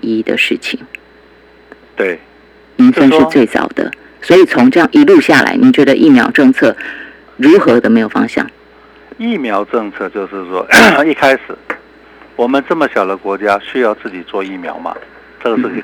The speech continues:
Speaker 2: 可以讨论的。
Speaker 1: 嗯。
Speaker 2: 还是我们去投资这个国际上几个大的疫苗，疫苗厂，我们在里面占有了股份，
Speaker 1: 确保我有。
Speaker 2: 然后呢，确保我有。
Speaker 1: 嗯哼。
Speaker 2: 这是两个不，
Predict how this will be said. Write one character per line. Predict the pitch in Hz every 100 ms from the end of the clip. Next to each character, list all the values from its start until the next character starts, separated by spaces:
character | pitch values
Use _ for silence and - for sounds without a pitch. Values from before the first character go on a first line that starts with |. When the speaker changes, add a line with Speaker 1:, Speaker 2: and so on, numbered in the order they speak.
| -
Speaker 2:
可 | 101
以 | 98
讨 | - -
论 | 95 95 90
的。 | 92
Speaker 1:
嗯。 | - - - - - - -
Speaker 2:
还 | 123 139
是 | 175
我 | 135 98
们 | 104
去 | -
投 | 113 98 95 110 -
资 | 113 117 - _ - - _ -
这 | 107
个 | 101
国 | 92 101
际 | 104 110
上 | 117 104 92
几 | 92
个 | 95
大 | - 65 101
的 | 95
疫 | 104 98
苗， | 92 82 85 - - - - - - -
疫 | 139 123
苗 | 101 101
厂， | - 85 85
我 | - 95
们 | 107
在 | 123
里 | 101 95
面 | 110 107
占 | 120 98
有 | 90
了 | 90
股 | 98 87
份， | 82 143 120 -
Speaker 1:
确 | - 160
保 | 110 110 113
我 | 123
有。 |
Speaker 2:
然 | 120
后 | 110
呢， | 107 107 _
确 | - 143
保 | - 95
我 | 90 98
有。 | 107 98 -
Speaker 1:
嗯 | -
哼。 | - - - - - -
Speaker 2:
这 | 160
是 | -
两 | 143 87
个 |
不， | 80